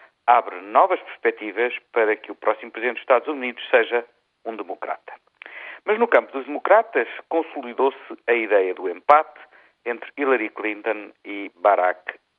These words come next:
Obama. O que é particularmente motivador nesta disputa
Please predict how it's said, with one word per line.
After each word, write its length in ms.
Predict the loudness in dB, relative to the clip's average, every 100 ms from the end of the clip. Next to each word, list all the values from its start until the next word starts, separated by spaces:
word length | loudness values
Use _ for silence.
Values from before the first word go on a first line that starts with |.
| -2
Obama. 500 | 0 2 -2 -4 -16 _ _ -20 -20 -20 -20 _
O 100 | -4
que 140 | 2
é 40 | 4
particularmente 1120 | 4 0 -4 2 4 4 -2 -6 -10 -8 -6
motivador 840 | -6 -10 -10 -2 -2 2 4 4
nesta 480 | 0 -4 -4 -8 -10
disputa 580 | -10 -8 -6 -2 -2 -2